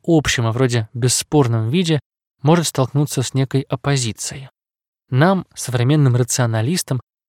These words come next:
нередко требуется некоторое напряжение мысли, чтобы понять, зачем вообще прибегать к идее Бога, когда речь идет о жизни людей в обществе. Казалось бы, есть общечеловеческая мораль, как некоторая основа сосуществования разных людей.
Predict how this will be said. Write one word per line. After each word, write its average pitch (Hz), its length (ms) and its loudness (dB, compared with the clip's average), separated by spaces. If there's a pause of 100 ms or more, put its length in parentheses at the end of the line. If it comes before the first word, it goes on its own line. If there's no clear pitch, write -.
нередко 143 380 2
требуется 143 480 0
некоторое 135 420 0
напряжение 139 720 4
мысли, 139 440 0
чтобы 107 280 -6
понять, 127 420 -2 (240)
зачем 131 380 2
вообще 123 540 2
прибегать 120 540 0
к - 120 -6
идее 123 380 2
Бога, 156 440 2 (280)
когда 123 260 -4
речь 143 160 -2
идет 139 240 -2
о 110 60 -2
жизни 127 340 -2
людей 113 460 -2 (160)
в 120 140 -4
обществе. - 520 -8 (240)
Казалось 131 400 0
бы, 123 140 -12 (320)
есть 151 420 -2
общечеловеческая 127 1000 -4
мораль, 117 460 -2 (360)
как - 180 -4
некоторая 127 440 0
основа 147 500 0 (280)
сосуществования 135 1120 0
разных 113 540 -2
людей. 127 340 -4